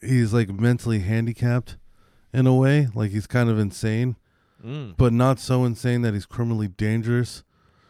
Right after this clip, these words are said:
Speaker 1: So he put, like, all of his money was just put into this violin and the suit, and that's what keeps him sane. But realistically, like,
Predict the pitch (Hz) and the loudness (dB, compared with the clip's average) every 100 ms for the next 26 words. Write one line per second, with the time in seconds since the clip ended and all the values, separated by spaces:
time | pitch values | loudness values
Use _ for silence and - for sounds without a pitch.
0 | _ _ - 120 110 104 - 107 113 120 | _ _ 2 4 4 2 0 0 0 0
1 | 104 113 113 107 101 104 110 107 104 - | 2 2 2 2 0 0 0 0 -2 -6
2 | 98 120 107 104 107 101 98 - 107 107 | -6 -4 -2 -4 -6 -8 -10 -8 -4 -2
3 | 110 110 107 101 - - 113 98 _ _ | -2 -2 -4 -4 -6 -2 -2 -4 _ _
4 | _ _ _ 110 113 113 117 - 117 104 | _ _ _ 0 2 2 -2 -4 -6 -4
5 | 107 98 113 110 117 107 101 113 107 110 | -6 -4 -2 0 0 0 0 0 2 0
6 | 101 110 113 113 110 101 87 | -2 -2 0 0 0 -2 -6